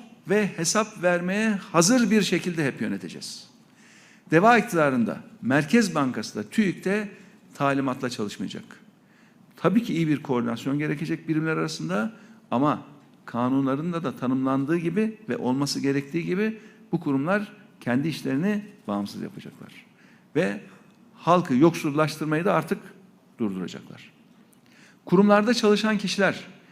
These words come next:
"İktidar ne der? Görevden alınır mıyım? Başımıza bir iş gelir mi?" diye böyle elleri titreyerek, korkarak iş yapmayacaklar.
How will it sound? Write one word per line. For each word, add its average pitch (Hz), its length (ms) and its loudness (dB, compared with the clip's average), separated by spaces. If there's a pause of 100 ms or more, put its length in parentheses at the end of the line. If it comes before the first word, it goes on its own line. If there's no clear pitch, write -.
(380)
"İktidar 196 480 2
ne 208 120 4
der? 156 200 2 (600)
Görevden 190 420 6
alınır 202 320 4
mıyım? 196 280 6 (460)
Başımıza 202 480 4
bir 226 120 4
iş 220 160 2
gelir 202 260 6
mi?" 220 180 6
diye 220 180 4
böyle 202 220 6
elleri 202 420 4
titreyerek, 214 480 0
korkarak 208 460 0
iş 185 200 -2
yapmayacaklar. 156 720 -2